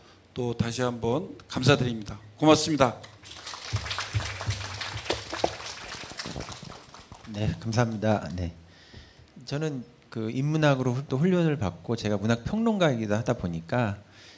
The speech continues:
Speaker 2: 직업적으로 평생 읽고 평생 쓰는 이제 그런 사람이기도 했는데 인천광역시 교육청에서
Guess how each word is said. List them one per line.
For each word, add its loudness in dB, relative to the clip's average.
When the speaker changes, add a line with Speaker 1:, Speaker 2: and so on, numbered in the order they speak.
Speaker 2:
직업적으로 2
평생 -2
읽고 -4
평생 -6
쓰는 -2
이제 -4
그런 -2
사람이기도 -2
했는데 -4
인천광역시 -2
교육청에서 -4